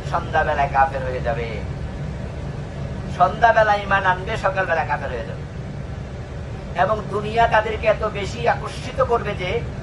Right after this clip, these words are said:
তারা দুনিয়ার কাছে দি-, দিন বিক্রি করে দেবে, কম্প্রোমাইজ করবে, কম্প্রোমাইজ। আচ্ছা, হোক না, কিন্তু চলুক না। আমরা শরীয়তের সীমা এমন ভাবে লঙ্ঘন করছি,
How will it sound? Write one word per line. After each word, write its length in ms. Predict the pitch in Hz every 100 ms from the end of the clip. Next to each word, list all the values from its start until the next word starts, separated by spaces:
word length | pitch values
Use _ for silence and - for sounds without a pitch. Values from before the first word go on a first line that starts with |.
| - - - - 180
তারা 220 | 185 202
দুনিয়ার 640 | 196 226 233 240 254 269 -
কাছে 260 | 214 -
দি-, 260 | 190 180 147
দিন 160 | 226 254
বিক্রি 240 | 185 -
করে 160 | - -
দেবে, 140 | - - - - - - - - - - - - - - - - -
কম্প্রোমাইজ 420 | 220 214 214 202 -
করবে, 180 | 165 151
কম্প্রোমাইজ। 400 | 190 190 185 160 - - - - - - - - - - - -
আচ্ছা, 140 | 196 247
হোক 140 | 254 -
না, 80 | - - - - - - -
কিন্তু 140 | -
চলুক 220 | 247 233 -
না। 100 | 156 - - - - - - - - - - - - - - - - - - - - - - - - - - -
আমরা 160 | 156 208
শরীয়তের 440 | 202 196 220 220
সীমা 300 | 214 214 208
এমন 280 | 214 202 214
ভাবে 220 | 233 226
লঙ্ঘন 380 | 233 226 226 240 -
করছি, 540 | 151 - - 151 151